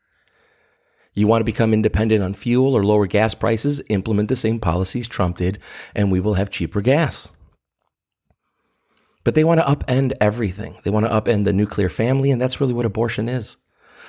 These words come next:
Abortion is you don't have to take responsibility for the choices you had by having sex with this woman.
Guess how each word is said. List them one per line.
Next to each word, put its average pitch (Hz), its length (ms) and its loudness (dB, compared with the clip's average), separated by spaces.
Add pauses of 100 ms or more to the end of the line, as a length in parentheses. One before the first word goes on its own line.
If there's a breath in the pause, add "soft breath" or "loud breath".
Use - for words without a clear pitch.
(100)
Abortion 120 460 2
is 120 280 2
you 131 420 4
don't 117 300 2
have 110 200 2
to - 80 -8
take 104 220 0
responsibility 98 720 0
for - 120 -6
the 85 100 -2
choices 95 400 -4
you 95 100 0
had 90 180 0
by 90 100 -2
having 82 240 -2
sex - 260 -4
with - 100 -10
this - 180 -6
woman. 87 320 0